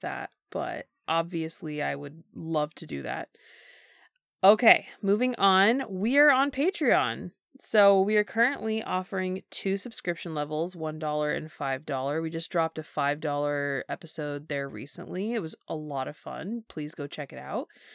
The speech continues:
Um, for more details on what is included in each tier, please visit patreon dot com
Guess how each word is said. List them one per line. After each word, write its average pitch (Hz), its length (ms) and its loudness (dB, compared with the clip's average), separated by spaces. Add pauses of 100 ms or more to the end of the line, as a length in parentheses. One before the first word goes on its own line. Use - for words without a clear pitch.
(400)
Um, 160 380 2
for - 180 -2
more 202 220 4
details 208 440 2
on 175 140 -2
what 165 140 4
is 160 100 -2
included 240 480 -2
in 214 240 0
each 208 280 -6
tier, 190 520 0
please 185 400 -4
visit 165 320 -4
patreon 151 360 -6
dot 135 160 -6
com 233 260 -2